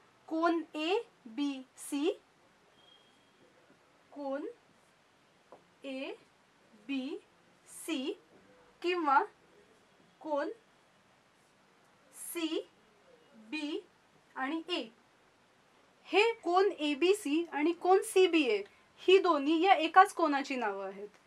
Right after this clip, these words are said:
हे परत परत आपण कोन, कोन लिहिण्यापेक्षा आपण त्याचं एक चिन्ह काढू शकतो, हे असं.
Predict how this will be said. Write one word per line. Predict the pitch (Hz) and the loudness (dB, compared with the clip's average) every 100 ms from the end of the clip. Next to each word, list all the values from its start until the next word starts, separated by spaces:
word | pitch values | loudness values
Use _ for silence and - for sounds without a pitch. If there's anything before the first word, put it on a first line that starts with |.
| _ _ _ _ | _ _ _ _
हे | 330 370 403 - | 0 0 2 6
परत | 320 370 | 8 8
परत | 392 392 381 | 4 4 6
आपण | 381 403 | 6 4
कोन, | - 349 359 370 370 | 2 4 4 4 2
कोन | 330 349 359 339 | 0 2 2 4
लिहिण्यापेक्षा | 339 330 359 370 - 294 349 - _ | 2 2 0 -2 0 0 0 -10 _
आपण | 285 294 339 | -2 0 -2
त्याचं | 349 381 | -4 -4
एक | 381 | -2
चिन्ह | 427 427 415 | 2 4 4
काढू | 381 254 262 | 4 2 2
शकतो, | 247 - 294 | -6 -6 -2
हे | 320 | 2
असं. | 330 339 - | 4 2 -2